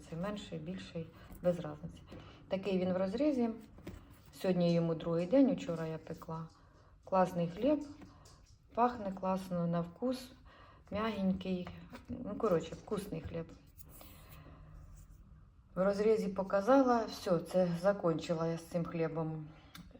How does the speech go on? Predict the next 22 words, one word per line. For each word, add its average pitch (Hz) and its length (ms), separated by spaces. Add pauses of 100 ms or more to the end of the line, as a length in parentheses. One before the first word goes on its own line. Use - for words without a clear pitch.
(340)
е, 180 40 (420)
фінал, 160 360
да, 208 120
то 160 240
я 160 180
його 165 360
так 160 200
трохи 170 300
в 160 60
замісі, 269 480
там 160 280
формовки, 208 540
ну, 170 100
коротше, 165 500
ви-, 269 240
спекла, 269 540 (340)
а 170 140
сьогодні 190 360
відео 190 260
показала, 175 680
як 160 300
він 156 260